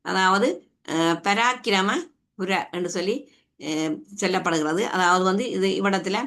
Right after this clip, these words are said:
அஹ், இருக்குது, அதாவது வந்து பராக்கிரமபுர என்று சொல்லி தெதுருவோயா இவ்விடத்துல தான் இந்த பராக்கிரமபுர என்பது அமைந்திருக்கின்றது. அதே போல சிகிரியா நாங்க ஏற்கனவே பார்த்த இடம்தான். அப்ப அதுவும் வந்து இங்க நாங்கள்,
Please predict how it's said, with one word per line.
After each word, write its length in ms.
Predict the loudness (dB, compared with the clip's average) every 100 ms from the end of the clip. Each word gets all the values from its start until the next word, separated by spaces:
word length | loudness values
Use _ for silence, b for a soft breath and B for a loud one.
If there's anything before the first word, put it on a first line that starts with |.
| -8 _ _ _
அஹ், 380 | -10 -2 0 0
இருக்குது, 340 | 0 -2 -2 -4
அதாவது 320 | -2 0 0
வந்து 260 | 0 0 -2
பராக்கிரமபுர 1160 | 0 2 0 -2 -2 -2 -4 -8 _ _ -4 -2 0
என்று 140 | -2
சொல்லி 260 | -2 -4 -2
தெதுருவோயா 680 | -2 0 2 0 2 2 0 -4 _ -14
இவ்விடத்துல 400 | -10 -8 -4 -2
தான் 200 | -2 -4 B B -8
இந்த 220 | -4 -4
பராக்கிரமபுர 880 | 0 0 0 0 -2 -2 -2 -4 -4
என்பது 360 | -2 -2 -2 -4 -8 -10 -2
அமைந்திருக்கின்றது. 720 | 0 2 0 -2 -2 -4 -8 _ _ _ -4
அதே 240 | -2 0
போல 220 | 0 0
சிகிரியா 520 | 0 -2 -2 -2 0 0
நாங்க 240 | 2 2
ஏற்கனவே 460 | 0 0 -2 -2 -4 -10 _ -4
பார்த்த 420 | -2 0 0 -2
இடம்தான். 480 | 0 0 2 0 -2 -8 _ _ -12
அப்ப 200 | -2 0
அதுவும் 340 | 2 0 0
வந்து 220 | 0 0
இங்க 180 | -4 -2
நாங்கள், 340 | 0 0 -2